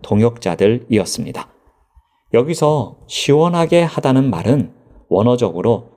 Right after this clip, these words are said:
지친 기운을 회복시키다, 숨을 돌리게 하다, 새 힘을 얻게 하다는 뜻을 가지고 있습니다. 마치 뜨거운 사막에서 갈증으로 지쳐 있을 때 마시는 시원한 물과 같은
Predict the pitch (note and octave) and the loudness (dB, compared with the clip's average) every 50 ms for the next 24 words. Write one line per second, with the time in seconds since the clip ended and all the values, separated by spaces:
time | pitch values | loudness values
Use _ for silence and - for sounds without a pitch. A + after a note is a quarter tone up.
0 | _ _ _ - - G#2+ G#2+ - - - E3 F3+ F#3+ F3 - - B2+ A#2 A2 A2+ | _ _ _ -10 -8 -8 -8 -8 -6 -4 -2 0 0 -2 0 0 2 4 4 4
1 | B2 C#3 C#3 - - G3+ F#3+ G3 - - - - - - - - - - _ - | 2 2 0 -2 -2 -2 -2 -2 -4 -6 -8 -10 -10 -10 -10 -10 -12 -12 _ -20
2 | - _ _ _ _ _ _ _ _ - - - - G#3+ G3+ F#3+ D3 G#2+ - - | -20 _ _ _ _ _ _ _ _ -10 -4 0 2 4 4 4 4 2 0 -2
3 | - G#2 G2+ G2+ A2 G#2+ - - A#2+ - - A2+ G#2+ - - _ _ _ _ _ | -2 -2 0 0 0 0 0 0 -2 -2 -6 -10 -12 -12 -14 _ _ _ _ _
4 | _ _ _ _ - - - - F3 F3 F3 E3 D#3+ D3 D3 E3 E3+ - - - | _ _ _ _ -16 -8 -2 0 2 2 2 2 4 4 4 4 2 2 0 -2
5 | G2+ - - - D#3+ D#3+ D3 - B2 A#2 A#2+ A2+ A#2 B2+ B2 - - C#3+ - C#3+ | -2 -2 0 0 2 2 2 0 -2 -2 0 0 0 0 0 0 0 0 2 2
6 | A#2+ G#2 G2+ - F#2+ F#2+ - G2+ - F#2+ F2+ F2 - - A2+ G#2+ - - F#2 D#2+ | 0 0 0 -2 -4 -4 -4 -4 -2 -2 -2 -2 -4 -4 -4 -4 -4 -6 -6 -8
7 | D2 - - - - _ _ _ _ _ _ _ _ _ _ - E2 D#2+ - - | -8 -10 -12 -12 -14 _ _ _ _ _ _ _ _ _ _ -6 -6 -6 -6 -4
8 | - A#2+ B2 A2+ A#2+ - - - _ _ _ _ _ - D3 B2+ C#3 C#3 D3+ E3+ | 0 0 0 0 -2 -6 -18 -20 _ _ _ _ _ 0 2 4 4 2 2 2
9 | F3 - - E3 E3+ E3 D#3 C3 G#2+ F#2+ - - B2 A2 A2+ - _ _ _ _ | -2 -4 -4 -4 -4 -2 -2 -2 -4 -2 -2 -2 -2 -2 -4 -8 _ _ _ _
10 | _ - - - G#2+ G#2+ G#2+ - - B2+ A#2 A2 G#2+ G#2 G#2 G#2 - A2+ G#2+ - | _ -10 -4 -2 -2 -2 0 0 0 2 2 4 2 2 0 -2 -4 -8 -4 0
11 | - A#2+ G#2+ F#2 - - - F#2+ - _ - G#2+ G#2 G2 G2 F#2 F2 E2+ - - | 0 0 0 -2 -4 -10 -10 -12 -6 _ 0 0 0 0 0 -4 -4 -4 -4 -4
12 | F#2+ G2+ D3 D#3+ A#2 - - - - - - - - - B2+ A#2+ A#2+ A#2+ B2 A#2+ | -2 0 0 0 -2 -4 -10 -18 -20 -16 -10 -6 -2 2 2 4 4 4 2 2
13 | B2 D3 F3+ G#3 G#3+ - - - G#2 G2 G#2 G2+ F#2 F#2+ A2+ C3+ E3 D#3+ A2 G#2 | 2 2 2 0 0 -4 -6 -8 -4 -2 0 0 0 0 0 -2 -2 -2 -4 -6
14 | - _ - C3 C#3 E3+ F3+ | -8 _ 0 0 0 0 -2